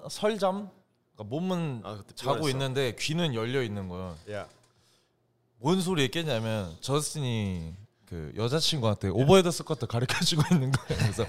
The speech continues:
Speaker 1: <laughs> "오케이, 오케이, 에스터, like, 말해, clean up and, like, 스네치가 뭐지? 넓게." <laughs> 그래서 넓게 잡고 막 피비씨 파이프로 오버헤드 스쿼트 가르치고 있는 거예요. 그래서 아, 쟤는 졸리지도 않나. 나 너무 졸려가지고
Speaker 3: Yeah.
Speaker 1: 이제 눈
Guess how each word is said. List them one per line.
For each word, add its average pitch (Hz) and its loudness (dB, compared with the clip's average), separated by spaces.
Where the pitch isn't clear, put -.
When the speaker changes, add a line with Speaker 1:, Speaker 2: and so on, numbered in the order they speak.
Speaker 1:
<laughs> - -12
"오케이, 147 4
오케이, 151 6
에스터, 143 6
like, 117 6
말해, 95 0
clean 165 4
up 160 8
and, 123 6
like, 104 2
스네치가 220 8
뭐지? 127 6
넓게." 110 6
<laughs> - -4
그래서 - 0
넓게 214 12
잡고 196 8
막 143 8
피비씨 226 2
파이프로 165 6
오버헤드 214 12
스쿼트 165 -2
가르치고 170 0
있는 127 -2
거예요. 95 -4
그래서 90 -12
아, 113 0
쟤는 113 -2
졸리지도 156 -2
않나. 113 2
나 110 -2
너무 143 4
졸려가지고 117 -2
Speaker 3:
Yeah. 98 -10
Speaker 1:
이제 127 -6
눈 147 -2